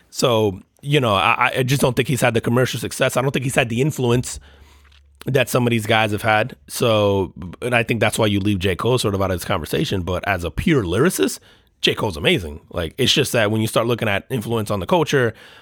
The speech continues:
start looking at commercial success, you start to, like, man, I always start to, like, "Does your grandmother know who they are?" Like, that's when you reach this level of superstardom, is, like,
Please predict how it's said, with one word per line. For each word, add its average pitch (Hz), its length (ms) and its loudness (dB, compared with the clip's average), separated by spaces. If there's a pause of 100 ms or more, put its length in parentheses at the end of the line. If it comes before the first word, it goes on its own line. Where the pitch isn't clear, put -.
(360)
start 131 160 2
looking 110 160 0
at - 60 -4
commercial 151 360 0
success, 127 340 -4
you 131 60 -8
start 127 220 -2
to, 113 200 -4 (220)
like, 143 180 0
man, 165 180 4
I 175 60 4
always 185 200 4
start 156 220 0
to, 143 100 0
like, 113 280 0
"Does 131 160 2
your 135 80 -2
grandmother 147 340 2
know 143 140 2
who 139 100 2
they 131 120 2
are?" 135 220 0 (120)
Like, 117 220 -4
that's 139 300 0
when 151 160 0
you 139 220 0 (100)
reach 135 280 -2
this 117 180 -8
level 113 280 -2
of 95 60 -6
superstardom, 92 760 -8 (100)
is, 98 180 -8
like, 80 260 -8